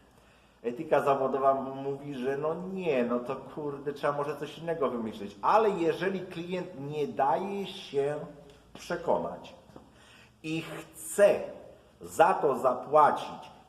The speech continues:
i jest świadomy, bo wy mu wytłumaczyliście, tak jak ja, że funkcjonalność tego będzie tragiczna i chce tylko, żeby coś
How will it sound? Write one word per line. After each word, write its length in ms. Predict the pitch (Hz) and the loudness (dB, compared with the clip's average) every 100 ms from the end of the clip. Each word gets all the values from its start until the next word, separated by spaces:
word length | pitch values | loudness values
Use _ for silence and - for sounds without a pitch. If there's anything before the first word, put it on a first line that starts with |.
| - | -10
i 180 | 123 | -4
jest 380 | 147 175 - - | -2 -2 -4 -12
świadomy, 760 | - - 156 151 160 147 117 98 | -14 2 4 6 8 8 6 2
bo 180 | 110 | 2
wy 240 | 117 131 139 | 2 -2 -6
mu 220 | 143 160 | -4 -4
wytłumaczyliście, 1040 | 147 156 160 151 143 180 151 151 151 113 | -4 -8 -6 -2 -2 -2 -6 -6 -4 -4
tak 140 | 113 127 | -4 -4
jak 200 | 113 135 | -6 2
ja, 320 | 135 113 - - | 6 6 2 -6
że 360 | 98 - 143 131 - - - | -8 0 2 2 -2 -10 -16
funkcjonalność 920 | - 151 - 151 147 160 175 170 - | -8 -8 -2 0 6 6 6 2 -2
tego 640 | - 160 160 156 165 - - | 2 4 4 6 4 2 0
będzie 400 | 139 147 147 151 | 2 2 2 0
tragiczna 880 | 151 143 143 139 - 110 123 135 - - - - - _ _ _ _ _ _ | 2 2 2 -2 -10 -4 0 0 -2 -10 -18 -20 -20 _ _ _ _ _ _
i 200 | 156 151 | -6 -6
chce 400 | - - - 208 | -8 -14 4 4
tylko, 400 | 202 196 185 185 | 6 0 0 0
żeby 340 | 185 165 165 151 - - - | 0 -2 0 -2 -6 -14 6
coś 220 | 196 202 | 6 6